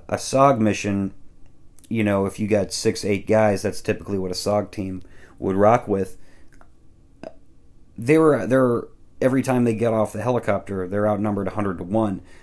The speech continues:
And by sixty-nine, you know, um, a lot of the times these, these sog teams were getting hit right when they were getting off the chopper, so they didn't even get to accomplish their missions by the time you get to nineteen seventy, seventy-one, seventy-two,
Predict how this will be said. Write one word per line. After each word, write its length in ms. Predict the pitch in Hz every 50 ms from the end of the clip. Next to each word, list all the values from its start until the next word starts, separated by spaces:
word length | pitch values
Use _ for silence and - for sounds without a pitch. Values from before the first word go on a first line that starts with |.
| - - - -
And 480 | 113 113 110 107 107 104 104 98 - -
by 400 | 110 110 107 104 104 104 101 98
sixty-nine, 880 | 98 - - 127 - - 120 117 117 117 113 110 110 107 107 104 - - - - - _ - - - - - - - - - - -
you 180 | - - 110 110
know, 340 | 104 101 98 98 98 90 - - -
um, 480 | 104 101 98 98 95 95 95 90 - - - -
a 120 | 117 110
lot 160 | 104 107 104
of 80 | 104 98
the 100 | 101 98
times 440 | - 110 110 110 107 104 98 - -
these, 340 | - 104 101 92 92 - -
these 240 | - 104 95 -
sog 380 | - - - 110 110 117 113 107
teams 260 | - 104 98 95 90
were 80 | 101 95
getting 240 | 98 98 98 95 92
hit 320 | 95 110 104 98 - - - - - - - - - - -
right 400 | - 101 107 110 110 107 - -
when 180 | - 104 101 101
they 100 | 98 98
were 120 | 98 98
getting 320 | 87 87 104 95 98 95 95
off 200 | 95 92 - -
the 80 | 98
chopper, 480 | - - - 107 107 104 - 90 92 98
so 160 | - - 101
they 100 | 95 101
didn't 220 | 95 104 104 101
even 180 | 101 92 98 98
get 180 | 92 98 92 -
to 140 | - 92
accomplish 460 | 92 90 - - 98 95 - 92 87 -
their 100 | 95 95
missions 340 | 92 104 107 - 104 87
by 120 | 82 98 95
the 80 | 90
time 180 | - - 92 95
you 60 | 92
get 120 | 90 98 -
to 120 | - 90
nineteen 340 | 92 92 90 - - 95 92
seventy, 420 | - - 104 101 90 101 95 95
seventy-one, 640 | 92 - 101 95 90 92 90 85 98 98 95 95 95
seventy-two, 800 | 92 - 95 92 92 92 87 - - - 110 110 110 101 95 95